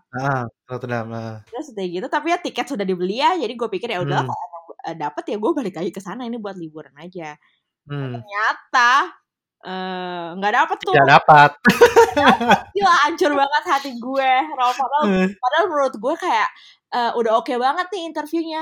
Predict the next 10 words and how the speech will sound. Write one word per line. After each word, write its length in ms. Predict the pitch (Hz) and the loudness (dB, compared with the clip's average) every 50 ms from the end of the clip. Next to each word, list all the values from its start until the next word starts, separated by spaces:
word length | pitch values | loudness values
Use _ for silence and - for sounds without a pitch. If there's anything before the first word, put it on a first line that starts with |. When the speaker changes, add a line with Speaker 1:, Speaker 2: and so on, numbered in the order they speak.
| 320 - _ _ _ _ _ _ _ | -10 -12 _ _ _ _ _ _ _
Speaker 2:
Dan 160 | - 277 294 - | -4 -4 -2 0
alasannya 640 | - 277 320 330 320 339 330 - 349 392 440 453 440 427 403 370 | 0 0 2 2 2 2 2 2 0 2 2 0 0 0 0 -2
ya, 60 | 339 320 - 311 | -2 -4 -6 -4
Rom, 240 | 349 349 359 339 - - | -2 -2 -2 -2 -4 -4
alasannya 720 | 302 349 339 381 359 392 381 359 370 262 240 247 285 359 370 _ _ _ _ _ | 0 2 2 2 2 0 0 -2 -2 -4 -4 -4 -6 -6 -10 _ _ _ _ _
dia 120 | 277 285 285 277 | -4 -2 -2 -2
nggak 140 | 269 240 151 | -2 -2 -2
Speaker 1:
Hmm. 80 | 156 | 0
Speaker 2:
terima 140 | 156 175 214 - _ _ | 0 0 -2 -4 _ _
gue. 140 | 214 190 196 | -14 -12 -12